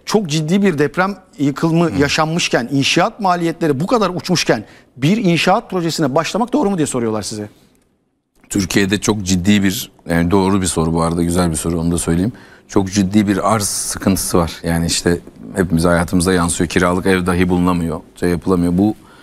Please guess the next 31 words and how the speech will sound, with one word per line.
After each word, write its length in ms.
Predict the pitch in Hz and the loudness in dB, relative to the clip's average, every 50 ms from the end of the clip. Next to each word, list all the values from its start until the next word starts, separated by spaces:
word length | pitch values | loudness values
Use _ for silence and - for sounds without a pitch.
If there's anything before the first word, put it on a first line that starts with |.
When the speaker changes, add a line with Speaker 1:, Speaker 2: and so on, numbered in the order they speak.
| - _ _ - | -20 _ _ -6
Speaker 2:
bu 60 | 85 | 0
kadar 500 | 113 117 107 104 92 85 - - - - - | 0 0 0 0 -2 -4 -4 -8 -10 -12 -14
hani 200 | - 92 90 85 - - - - - - - - _ _ _ _ | -10 -8 -8 -8 -8 -10 -20 -20 -20 -20 -20 -20 _ _ _ _
sıkıntı, 680 | - - - - - - 92 87 80 - - 95 92 - - - - - - 58 64 65 69 | -8 -6 -6 -4 -2 0 0 0 0 0 0 0 0 -2 -8 -20 -20 -20 -20 -20 -16 -8 -4
ıı, 140 | 82 82 85 82 - | -4 -4 -2 -2 -2
varken 460 | - 95 104 104 - - 85 82 78 - | -2 0 0 0 -2 -2 -2 -2 -2 -2
özellikle 440 | 87 82 90 92 87 - - 82 | 0 0 2 0 0 0 -4 -4
bir 40 | 98 | -2
de 80 | 98 87 | -2 -2
Florya 380 | - - 92 95 95 92 87 | 0 2 2 2 2 2 2
bölgesinde 580 | 87 90 87 82 87 - - - 87 87 92 92 - - - - | 0 0 0 0 -2 -2 0 0 0 0 0 -2 -4 -10 -20 -10
zemin 300 | - - - 92 98 107 | -6 -2 2 2 2 4
anlamında 460 | 95 90 87 87 87 85 85 85 85 87 | 2 2 0 0 0 2 2 0 0 0
şey 140 | - - | 0 0
olduğu 100 | 87 92 - | -2 0 0
için 120 | 127 131 | 0 0
insanlar 360 | 104 90 - - 92 98 98 | 0 0 0 0 0 0 0
orada 180 | 92 92 95 107 | 0 0 0 0
güvenli 540 | 101 98 95 98 98 98 101 104 110 110 - - | 0 0 0 0 0 0 0 0 0 -2 -2 -2
yerler 360 | 110 98 95 95 101 104 101 | -2 0 0 0 0 -2 -2
arıyorlar. 440 | 95 85 87 87 87 85 92 117 139 | -2 -4 -2 -2 -2 0 0 2 2
Speaker 1:
Bu 60 | 156 | 2
arada 180 | 170 160 151 131 | 0 0 -2 -4
bu 60 | 160 | -4
soruyu 260 | - - 170 165 170 | 0 0 2 2 2
da 80 | 156 135 | 0 0
Serdar 300 | - 139 131 127 123 120 | -2 -2 -2 -2 -2 -2
Ali 100 | 120 110 | -2 -2
Çelikler 320 | - 123 117 113 - 117 | -2 -4 -4 -2 -2 -2
Speaker 2:
Evet. 100 | 98 95 | 0 0
Speaker 1:
sormuş. 320 | 95 90 85 85 - - | 0 0 -2 -4 -6 -10